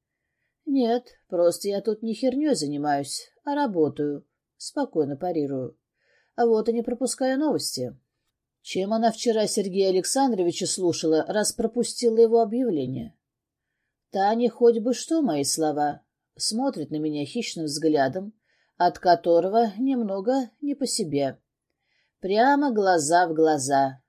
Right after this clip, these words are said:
ничего не стесняясь. Ей пофигу вообще, что я думаю о её попытках с боссом.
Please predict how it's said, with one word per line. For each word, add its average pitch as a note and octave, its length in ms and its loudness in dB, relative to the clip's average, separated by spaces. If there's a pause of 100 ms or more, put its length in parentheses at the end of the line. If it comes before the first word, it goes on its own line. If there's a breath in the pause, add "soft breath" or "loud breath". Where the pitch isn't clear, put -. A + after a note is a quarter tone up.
(100)
ничего A#3 520 -2
не E3+ 120 -4
стесняясь. C#3 880 -4 (480)
Ей G#3 260 2
пофигу A3+ 460 2
вообще, G3 400 0
что - 200 -6
я F#3+ 180 0
думаю G#3 480 -2
о G3+ 160 0
её G#3 220 2
попытках A#3 720 -4
с A#3+ 180 -6
боссом. A3 560 0